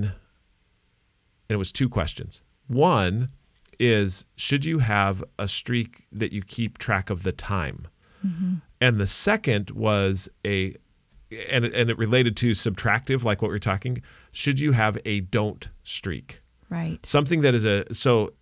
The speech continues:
Speaker 1: that were, those were the two things. And I started to think about that as I was answering those questions. And we're gonna answer those questions in this podcast. Uh, but the, the story is, is as I listened to that and thought about performance and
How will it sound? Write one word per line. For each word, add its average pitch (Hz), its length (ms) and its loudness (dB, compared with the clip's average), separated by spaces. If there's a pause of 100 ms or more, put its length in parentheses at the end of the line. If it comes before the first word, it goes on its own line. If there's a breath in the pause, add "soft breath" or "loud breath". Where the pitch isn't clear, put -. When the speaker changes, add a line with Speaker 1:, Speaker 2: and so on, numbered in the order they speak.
(160)
Speaker 1:
that 151 420 4
were, 143 200 4
those 160 340 4
were 185 60 2
the 143 100 0
two 160 160 0
things. 131 380 0
And 110 80 2
I 110 60 2
started 247 260 -2
to 254 100 -4
think 190 160 -2
about 117 320 2
that 92 260 2
as 107 160 0
I 113 80 4
was 104 280 0 (500 loud breath)
answering 147 320 2
those 113 160 2
questions. 98 340 2
And 107 120 2
we're 165 100 6
gonna 156 140 2
answer 117 320 0
those 92 180 0
questions 92 420 -2
in 98 120 -2
this 113 160 -2
podcast. 87 640 -2 (720 loud breath)
Uh, - 140 -12 (180)
but 123 260 -2
the, 127 220 0
the 120 180 -4
story 196 540 2
is, 101 180 2
is 101 160 -2 (120)
as 120 200 0
I 110 140 2
listened 160 560 -2
to 123 240 -2
that 104 400 0
and 101 180 -4
thought 139 300 -2
about 107 400 0
performance 101 880 -2 (680 soft breath)
and 107 320 2